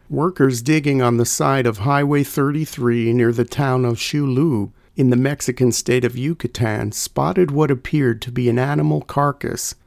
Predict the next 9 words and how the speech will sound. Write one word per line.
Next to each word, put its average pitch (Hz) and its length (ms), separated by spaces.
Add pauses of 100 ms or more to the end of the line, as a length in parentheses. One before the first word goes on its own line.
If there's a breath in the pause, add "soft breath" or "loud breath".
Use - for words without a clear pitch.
(220)
some 127 320
three 165 360
meters 139 520
off 131 300
the 131 100
shoulder 131 540
of 117 100
the 123 80
road, 123 540